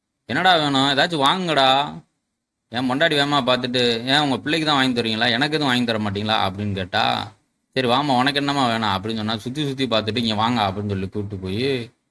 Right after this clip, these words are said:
வெளியே இருந்து ஒரு பொம்மையை காமிச்சு, "ஏங்க, இந்த பொம்மையை வாங்கி கொடுங்க" அப்படின்னா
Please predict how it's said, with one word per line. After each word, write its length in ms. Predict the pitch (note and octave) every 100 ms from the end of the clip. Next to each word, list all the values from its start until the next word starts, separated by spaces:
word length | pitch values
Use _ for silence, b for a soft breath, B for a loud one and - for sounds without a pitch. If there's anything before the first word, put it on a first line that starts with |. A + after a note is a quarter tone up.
| _ _ -
வெளியே 280 | G#2 D#3
இருந்து 220 | C#3 B2+ A2
ஒரு 160 | G2+
பொம்மையை 360 | F#2+ G2+ C#3 A#2+
காமிச்சு, 600 | G2 G2 G2+ A#2+ B2+ G#2
"ஏங்க, 260 | G#2+ B2 A2+
இந்த 120 | G2+
பொம்மையை 360 | G2 A2+ D#3+ C3+
வாங்கி 180 | A2
கொடுங்க" 380 | G2+ G2+ G2 F#2+
அப்படின்னா 600 | F#2 F#2 G2 A#2 G#2+ G2+